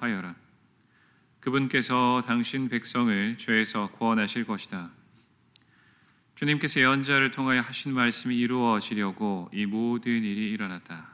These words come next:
곧 "보아라, 동정녀가 잉태하여 아들을 낳으리니 그 이름을 임마누엘이라고 하리라." 하신 말씀이다.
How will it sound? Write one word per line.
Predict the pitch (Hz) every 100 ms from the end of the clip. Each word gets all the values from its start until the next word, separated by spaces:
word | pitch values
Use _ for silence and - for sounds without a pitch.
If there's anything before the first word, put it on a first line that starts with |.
| - -
곧 | 113 110 - _ _ _ _ _ _ 123
"보아라, | 110 101 113 120 - - - - - - _
동정녀가 | 135 135 147 156 147
잉태하여 | 135 123 135 120
아들을 | 123 127 123 113
낳으리니 | 107 107 107 101 104 110 95
그 | 123
이름을 | 120 113 110
임마누엘이라고 | 117 117 120 123 123 117 95 107 101 107 117
하리라." | 104 98 87 -
하신 | 113 - 120 120 -
말씀이다. | 113 104 113 101 90